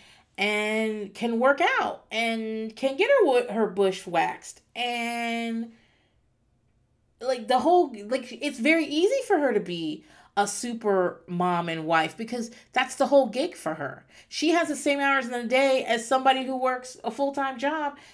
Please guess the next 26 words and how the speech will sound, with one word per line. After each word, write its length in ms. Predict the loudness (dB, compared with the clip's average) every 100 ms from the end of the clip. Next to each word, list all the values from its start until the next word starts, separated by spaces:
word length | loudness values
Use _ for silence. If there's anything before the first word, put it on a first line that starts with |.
| -8
and 340 | -8 -8 -8
she 200 | -4 -4
can 160 | -4 -8
spend 400 | -2 -2 -2 -4
a 120 | -2
good 240 | 0 -2 0
portion 300 | -2 -2 -2
of 80 | 0
that 180 | 2
day 180 | 2 -2
working 460 | 0 0 0 -2 0
on 200 | 0 0
herself 560 | -4 0 4 4 2 -6 -20 -6
and 120 | -2
her 120 | -2 -2
home 400 | 0 0 0 -2
and 140 | -4
her 80 | -4
family. 720 | -4 -2 -4 -8 -12 -18 -20 _ _ _ _ _ _ _ -20 _ _ _ _ _ _ -10
W-, 320 | -6 -6 2
why 220 | 6 8
did 120 | 8
they 120 | 6
not 160 | 6 4
talk 260 | 2 2 2
about 260 | 0 -4